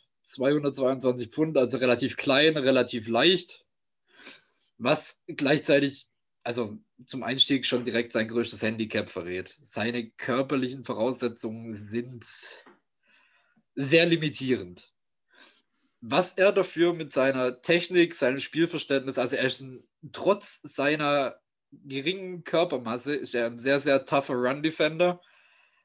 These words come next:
Er hat super Instinkte und, und Reads einfach. Er erkennt super schnell, was vor ihm pa-, geschieht und, äh, adjustet dementsprechend. Er bleibt diszipliniert in seinen Assignments und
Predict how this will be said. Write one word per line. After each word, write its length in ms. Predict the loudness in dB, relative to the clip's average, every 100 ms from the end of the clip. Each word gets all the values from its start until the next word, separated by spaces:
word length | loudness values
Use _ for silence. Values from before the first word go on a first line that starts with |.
| _
Er 180 | -4 -2
hat 220 | -2 -6 _
super 640 | -18 -8 0 4 6 6 2 _ _
Instinkte 840 | -10 -8 -8 -4 -4 -2 2 4 2
und, 260 | -4 -8 -8
und 200 | -10 -8
Reads 420 | -8 -8 -10 -8
einfach. 360 | -8 -2 -4
Er 180 | -2 -4
erkennt 400 | -4 -2 -4 -4
super 300 | -8 0 2
schnell, 280 | 2 2 2
was 240 | 2 0
vor 180 | -2 0
ihm 140 | 0 0
pa-, 120 | -4
geschieht 500 | 0 -2 0 -4 -4
und, 220 | -6 -6
äh, 460 | -12 -6 -6 -6 -8 -14 _ _ _ _ _
adjustet 540 | -2 2 0 2 0
dementsprechend. 800 | 2 0 -2 -4 0 0 -2 -14 _ _ -20 -20 -20 _ _ _
Er 240 | 0 2 2
bleibt 880 | -2 -2 4 4 4 -4 -20 _ -8
diszipliniert 880 | -8 -8 -12 -4 -4 2 2 2
in 200 | 0 -10
seinen 380 | -2 0 0 -4
Assignments 680 | -10 -8 -6 -4 -6 -12 -8
und 340 | -10 -10 -18